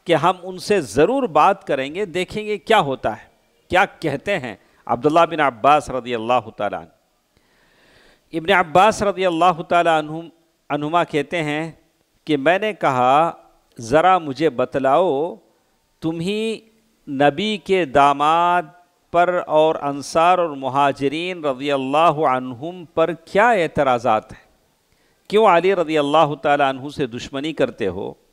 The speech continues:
अंसार और मुहाजिरीन से तुम्हें क्या दुश्मनी है?" अब्दुल्ला बिन अब्बास रज़ी अल्लाह तआला अन्हुमा ने किससे पूछा? खवारिज से। खवारिज की तादाद कितनी है? छः हज़ार। तो खवारिज ने कहा कि हमें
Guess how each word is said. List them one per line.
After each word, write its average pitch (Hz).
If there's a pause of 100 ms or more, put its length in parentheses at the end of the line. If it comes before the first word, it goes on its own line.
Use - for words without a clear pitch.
(500)
अंसार 202
और 202
मुहाजिरीन 156
से 180
तुम्हें 185
क्या 180
दुश्मनी 147
है?" 85 (560)
अब्दुल्ला 156
बिन 156
अब्बास 127
रज़ी 127
अल्लाह 120
तआला 113
अन्हुमा 120
ने 170 (320)
किससे 147
पूछा? 143 (640)
खवारिज 151
से। - (800)
खवारिज 165
की 185
तादाद 156
कितनी 151
है? 147 (1800)
छः 196
हज़ार। 113 (640)
तो 175
खवारिज 180
ने 208
कहा 180
कि 185
हमें 170